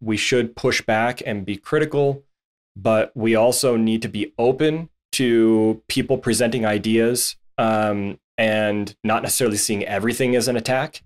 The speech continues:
and really, you know, trying to dig in more, do due diligence. Um, but there's also,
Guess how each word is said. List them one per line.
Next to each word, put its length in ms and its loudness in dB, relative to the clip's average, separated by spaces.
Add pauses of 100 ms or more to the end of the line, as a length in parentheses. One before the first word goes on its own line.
and 480 0
really, 320 0 (200)
you 80 0
know, 80 -4 (920)
trying 220 2
to 80 4
dig 180 0
in 140 2
more, 300 2
do 300 -2
due 160 0
diligence. 680 0 (340)
Um, 520 0 (180)
but 320 -2
there's 160 2
also, 460 2